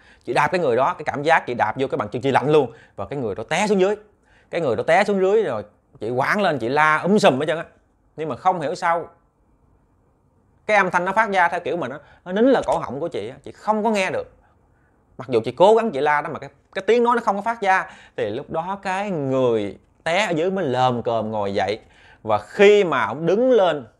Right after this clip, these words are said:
ổng đứng lên thì ổng dòm vô cái mặt của ổng xanh lè, xanh lét. Tôi hù tôi thui mà không hiểu sao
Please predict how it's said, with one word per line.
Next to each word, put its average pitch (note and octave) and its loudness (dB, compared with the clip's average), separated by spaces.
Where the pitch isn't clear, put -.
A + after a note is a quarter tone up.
ổng B2+ -8
đứng G#3+ 4
lên E3 2
thì A2 -6
ổng C3+ -4
dòm A#2+ 4
vô C3 0
cái F3+ -8
mặt C3 -8
của D#3 -4
ổng A#2 -6
xanh D3 -8
lè, C3+ 4
xanh D3 -8
lét. D#3 -2
Tôi G#3+ 4
hù D3+ 6
tôi F#3+ 0
thui F#3+ 4
mà D#3+ -2
không F#3+ 0
hiểu C#3 -6
sao E3 -4